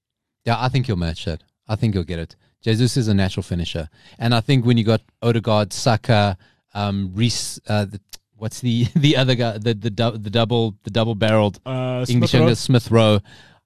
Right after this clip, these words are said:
Speaker 1: I think, and Fabio Vieira, I think those guys are pulling strings for you. I think you're gonna score goals.
Speaker 2: So what happens to Nicola Pepe?
Speaker 1: He's out. Uh, but he's, he's up for sale. He's up for
Speaker 2: Jesus.
Speaker 1: sale. The record signing, he's up for sale.
Speaker 2: Seventy-two million pounds.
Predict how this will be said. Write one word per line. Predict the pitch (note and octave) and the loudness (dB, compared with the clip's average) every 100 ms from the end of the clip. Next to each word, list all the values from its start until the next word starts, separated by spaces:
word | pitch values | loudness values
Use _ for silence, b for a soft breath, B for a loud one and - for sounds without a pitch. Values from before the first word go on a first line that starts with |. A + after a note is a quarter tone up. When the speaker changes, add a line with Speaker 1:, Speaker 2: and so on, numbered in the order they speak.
| _ | _
Speaker 1:
I | A#2 | 0
think, | C3 B2+ - | 2 0 0
and | C3 | -2
Fabio | B2+ C3 A#2 G#2 | 0 0 2 2
Vieira, | G#2 G2 F#2 | 4 2 0
I | G2 | -2
think | A#2+ | 0
those | A2 G2 | 0 0
guys | G#2 F#2 | 0 -2
are | |
pulling | - G#2 | -2 -4
strings | F2 - F#2+ | -2 -4 -4
for | - | -4
you. | G2 F2+ | -2 -2
I | |
think | E2+ G2+ | -2 -4
you're | G2 | -2
gonna | G2 | -2
score | F2 - F#2 | -4 -2 -2
goals. | D#2+ D2 - - _ _ _ | 0 -6 -8 -18 _ _ _
Speaker 2:
So | - D#3 | -10 -4
what | D3 | -2
happens | D#3 D#3 D#3 | -2 -4 -8
to | D3+ | -6
Nicola | D3 C#3+ C3 | -6 -4 -4
Pepe? | C#3+ C3 F#2+ - _ _ | -4 -4 -8 -10 _ _
Speaker 1:
He's | C3+ E3 | 0 4
out. | C#3+ E2+ - - - | 2 0 -6 -12 -6
Uh, | |
but | G#2 A#2 | 0 2
he's, | B2 G#2+ | 2 0
he's | A2+ B2 B2 - - | -2 -2 -2 -8 -10
up | A#2 | -12
for | - | -10
sale. | A2 G#2+ G2 - _ _ _ _ _ _ _ _ | -4 -4 -4 -12 _ _ _ _ _ _ _ _
He's | - A#2 | -4 0
up | B2 | 0
for | G#2+ | 0
Speaker 2:
Jesus. | - | -4
Speaker 1:
sale. | F2 D#2+ _ _ _ _ _ _ - | -4 -6 _ _ _ _ _ _ -2
The | G#2+ | 2
record | G#2+ A#2 A2 | 4 2 0
signing, | - G#2 F2 F2+ | -2 -6 -4 -4
he's | G2 | -2
up | G2 - | -2 -4
for | |
sale. | G2 F2 | -8 -6
Speaker 2:
Seventy-two | G2 F#3+ F#3+ - | -6 -6 -6 -6
million | F#3 E3+ F3 | -6 -4 -4
pounds. | E3 A#2+ - | -4 -4 -8